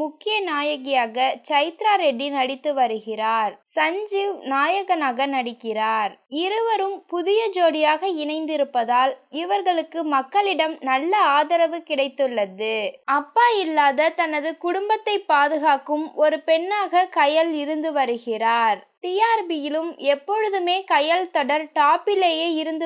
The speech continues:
வருகிறது. இந்த நிலையில் நடிகை சைத்ரா ரெட்டி தனது சோஷியல் மீடியாவில் ஒரு அதிர்ச்சியான செய்தியை வெளியிட்டுள்ளார். அதில் அவர்,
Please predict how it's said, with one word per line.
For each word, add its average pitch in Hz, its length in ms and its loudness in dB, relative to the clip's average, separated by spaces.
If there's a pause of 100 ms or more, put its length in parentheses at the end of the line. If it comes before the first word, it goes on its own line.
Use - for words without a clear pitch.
வருகிறது. 240 760 -2 (460)
இந்த 381 180 -4 (100)
நிலையில் 294 560 -4 (340)
நடிகை 311 360 -4 (160)
சைத்ரா 339 460 0 (100)
ரெட்டி 262 320 -2 (220)
தனது 330 300 -2 (140)
சோஷியல் 403 560 2
மீடியாவில் 269 640 -2 (260)
ஒரு 330 140 2 (120)
அதிர்ச்சியான 415 640 0 (200)
செய்தியை 294 480 2 (220)
வெளியிட்டுள்ளார். 240 1080 0 (300)
அதில் 370 280 -2 (100)
அவர், 330 280 4